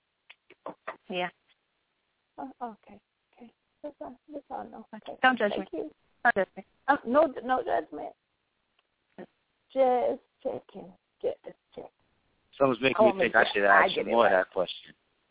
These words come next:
Speaker 2: Uh, what? No, you
Speaker 3: Mm.
Speaker 2: did the right thing.
Speaker 3: <laughs>
Speaker 1: And Val,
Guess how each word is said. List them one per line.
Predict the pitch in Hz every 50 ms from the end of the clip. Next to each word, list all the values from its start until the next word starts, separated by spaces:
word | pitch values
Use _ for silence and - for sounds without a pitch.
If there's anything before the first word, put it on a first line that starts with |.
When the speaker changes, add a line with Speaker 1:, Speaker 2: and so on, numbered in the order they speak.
| _ _ _ _ _ _ _ _ _ _ _ - - - 960 988 988 960 855 - - - _ _ _ _ -
Speaker 2:
Uh, | 254 294 294 269 247 240 - - - _ _
what? | 311 294 - 466 494 453 440 - -
No, | 294 294 330 370 415 453 453 - _ -
you | 262 311 403
Speaker 3:
Mm. | 440
Speaker 2:
did | 392 381 359 320
the | 277 254
right | 262 285 294 320 339 -
thing. | - - - - 214 196 190 - _ _ _ _ _ _ _ _ _ _ _ _ _ _ _ _ _ _ _ _ _ _ _ _ _ _ _ _
Speaker 3:
<laughs> | - 107 - - - - 392 - - - _ _ - - - - _ - - - - _ _ 147 - _ _ _ _ _ _ _ _ _ -
Speaker 1:
And | 226 233 233 226 214
Val, | 240 233 233 233